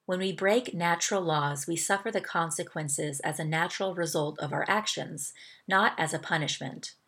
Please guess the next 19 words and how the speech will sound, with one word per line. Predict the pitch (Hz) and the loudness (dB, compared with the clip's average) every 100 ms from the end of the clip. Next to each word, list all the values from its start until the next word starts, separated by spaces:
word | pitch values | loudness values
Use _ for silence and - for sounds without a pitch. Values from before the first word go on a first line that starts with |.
| _ _ _ _ | _ _ _ _
If | 180 196 | -6 -2
you | 190 | 2
break | 196 240 | 4 4
the | 294 | 2
law | 247 185 190 | 4 6 6
of | 165 | 4
gravity, | - 196 226 160 147 143 143 | 2 2 4 0 -2 -4 -8
you | 190 165 | -8 -2
will | 160 | -2
fall. | - 233 202 - 170 _ _ _ _ _ _ _ _ | -2 0 2 0 -4 _ _ _ _ _ _ _ _
Magic | 180 196 247 247 | 2 4 4 2
functions | 190 170 - 175 165 165 | 0 2 0 -2 -4 -2
within | 165 165 156 | 0 2 0
natural | 156 190 - 160 139 | 2 2 0 -2 0
law, | 135 135 139 - _ - | 2 0 -4 -14 _ 0
not | 165 160 | 4 6
outside | 151 - 143 139 | 4 2 0 0
of | - | -2
it. | - | -4